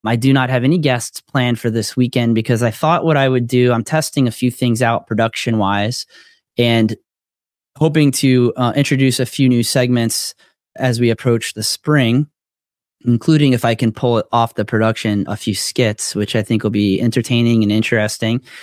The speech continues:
So today I'm just gonna ramble. You'll have to bear with me. But next week, we've got some special guests joining us from Sophia Institute, some authors with new books coming out. So stay tuned for that.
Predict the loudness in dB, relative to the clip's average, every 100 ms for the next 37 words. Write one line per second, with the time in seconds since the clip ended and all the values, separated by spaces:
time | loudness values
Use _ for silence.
0 | -20 -20 -10 -4 -2 0 2 2 0 0
1 | 0 2 0 0 -4 -8 _ _ -6 -2
2 | 0 0 -2 0 2 2 0 0 -4 -6
3 | -20 _ -2 2 2 2 -2 -2 0 2
4 | 0 -2 0 -2 -2 -4 -4 -2 -2 0
5 | 0 0 -2 -6 -8 -2 0 2 2 0
6 | -4 -4 -2 -2 -4 -2 0 0 0 -4
7 | -6 -6 0 2 2 -2 -2 0 0 2
8 | 0 0 0 0 0 -2 -4 -2 0 2
9 | 0 -2 -6 -8 -2 0 2 0 0 0
10 | 0 2 2 0